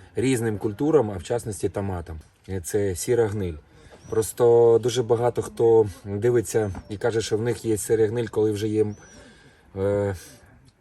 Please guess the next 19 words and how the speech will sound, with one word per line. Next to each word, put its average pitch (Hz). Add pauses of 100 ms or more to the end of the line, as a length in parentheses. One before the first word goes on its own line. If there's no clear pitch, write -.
наліт 117 (600)
на 104
рослинах. 101
Але 123
я 120
хочу 113
вам 110
показати, 117
як -
вона 107
проявляється 104
трошки -
раніше 110
і 98
що -
з -
цього 104
відбувається. 87 (1040)
Перші 110